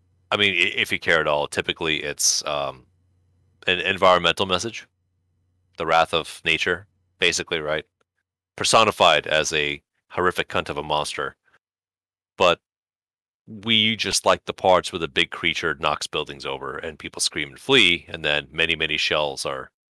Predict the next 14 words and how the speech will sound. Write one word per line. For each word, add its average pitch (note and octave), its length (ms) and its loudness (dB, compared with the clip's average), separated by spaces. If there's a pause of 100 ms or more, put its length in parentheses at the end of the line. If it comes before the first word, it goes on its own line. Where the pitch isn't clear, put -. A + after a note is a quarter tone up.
(120)
shot - 640 0
to - 80 -18
try D#2+ 160 -2
and C#2 100 -6
stop D2 300 0
it. C2+ 140 -8 (460)
But G#2 100 -14
again, A2+ 280 -6
the F2+ 80 -4
problem B2+ 440 -4
is D#2+ 160 -2
my E2+ 180 2
mind F2+ 480 2
says, D#2 580 2